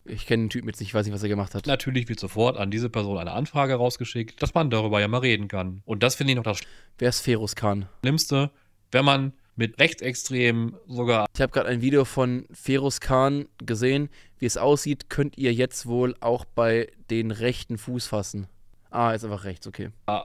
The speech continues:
Speaker 2: versucht, ein positives Gespräch über
Speaker 1: Oh ja, ähm,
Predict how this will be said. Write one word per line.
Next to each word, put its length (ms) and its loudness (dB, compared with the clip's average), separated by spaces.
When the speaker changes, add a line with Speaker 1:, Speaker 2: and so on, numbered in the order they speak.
Speaker 2:
versucht, 580 -4
ein 240 0
positives 1040 0
Gespräch 760 -2
über 120 -4
Speaker 1:
Oh 220 2
ja, 320 4
ähm, 560 0